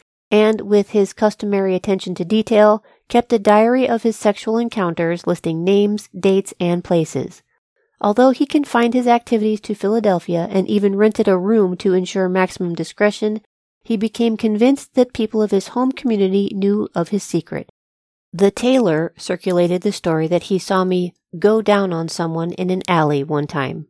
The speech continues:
Unruh alleged. End quote. By the spring of nineteen forty-eight,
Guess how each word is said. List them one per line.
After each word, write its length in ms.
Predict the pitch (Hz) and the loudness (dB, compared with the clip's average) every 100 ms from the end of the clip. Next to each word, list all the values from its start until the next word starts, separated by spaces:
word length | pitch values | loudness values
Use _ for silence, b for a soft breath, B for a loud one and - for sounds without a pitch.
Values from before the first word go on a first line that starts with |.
| - | -4
Unruh 440 | 165 160 143 143 | -2 0 -2 -2
alleged. 500 | 165 147 127 135 - - _ _ - | 0 0 0 -2 -16 -20 _ _ -4
End 220 | 165 160 | -2 -2
quote. 320 | - - - _ _ _ _ _ _ _ _ _ _ | -6 -10 -10 _ _ _ _ _ _ _ _ _ _
By 160 | - 202 | 0 2
the 100 | 196 | 2
spring 560 | - - 269 226 208 - | -4 -4 0 2 0 2
of 200 | 185 180 | 2 2
nineteen 340 | 175 - 202 | -2 -2 -4
forty-eight, 640 | - 196 208 - 165 160 | 0 0 2 2 0 0